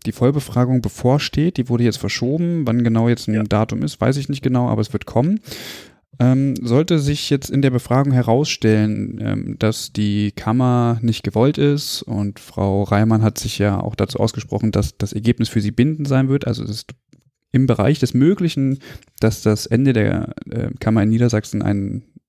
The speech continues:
Speaker 1: äh, also dass es nah ist. Welche Auswirkungen hätte denn diese Entwicklung tatsächlich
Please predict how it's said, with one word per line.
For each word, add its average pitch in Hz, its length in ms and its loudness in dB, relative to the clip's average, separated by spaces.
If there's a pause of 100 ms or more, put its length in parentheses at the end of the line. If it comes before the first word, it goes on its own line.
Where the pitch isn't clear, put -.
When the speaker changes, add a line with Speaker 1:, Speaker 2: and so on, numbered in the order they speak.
(220)
Speaker 1:
äh, 107 140 -4
also 107 240 -4
dass 104 160 -4
es - 140 -14
nah 110 220 2
ist. 147 240 -4 (520)
Welche 120 300 2
Auswirkungen 104 720 0
hätte 123 260 0
denn 113 180 0
diese 180 260 2
Entwicklung - 460 -6
tatsächlich 131 560 0